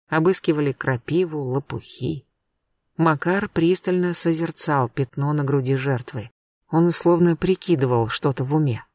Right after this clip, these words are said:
Или сравнивал. "Какая причина смерти?" Задал полковник Гущин самый главный свой вопрос, который намеренно откладывал. "Механическая асфиксия",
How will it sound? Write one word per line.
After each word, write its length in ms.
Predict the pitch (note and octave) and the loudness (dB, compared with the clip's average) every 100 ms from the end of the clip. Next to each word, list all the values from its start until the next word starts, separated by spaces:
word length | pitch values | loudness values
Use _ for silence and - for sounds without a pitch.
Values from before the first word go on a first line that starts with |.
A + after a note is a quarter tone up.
| _ _ _ _ | _ _ _ _
Или 340 | - D3 C#3+ A#2 | -4 0 0 -2
сравнивал. 720 | - A#2+ A2 A#2+ E3 D#3 C#3+ - _ _ _ _ _ _ _ _ | -6 -6 -4 -4 -6 -8 -14 -18 _ _ _ _ _ _ _ _
"Какая 360 | E3 F#3 A3+ A3 | -2 0 0 0
причина 460 | G#3 G#3+ E3+ C3+ | 2 2 2 0
смерти?" 500 | B2 E3 C#3 - A#2 - _ _ _ | 0 0 0 -2 -10 -12 _ _ _
Задал 400 | D#3 D#3 C#3 C#3+ | 0 2 2 0
полковник 580 | D#3 D3+ D#3 C#3+ C#3 B2 | 0 0 0 0 0 -2
Гущин 520 | B2+ F3 - E3+ D#3 _ | 2 2 4 2 0 _
самый 340 | - F3+ F3 | -4 0 2
главный 520 | E3+ D3 E3 C#3 C3 A#2 | 2 4 4 2 0 -2
свой 260 | - D3 | 0 0
вопрос, 480 | B2+ A#2 D3 E3+ - - | 0 -2 0 0 -2 -6
который 360 | - D#3+ E3 D#3 | -4 0 2 2
намеренно 720 | C#3+ C3+ A#2 C3 D3+ D3+ D3 | 2 0 0 0 0 0 -4
откладывал. 720 | D3 - D3 B2+ A2+ A#2 B2+ _ _ _ _ _ _ | -4 -8 -4 -4 -6 -10 -16 _ _ _ _ _ _
"Механическая 800 | D#3+ F#3 G3 B3+ C#4 C4 - G#3+ | 0 2 2 2 2 2 0 2
асфиксия", 640 | G#3 - G3+ - G#3 D#3 A2 | 2 2 0 2 4 4 2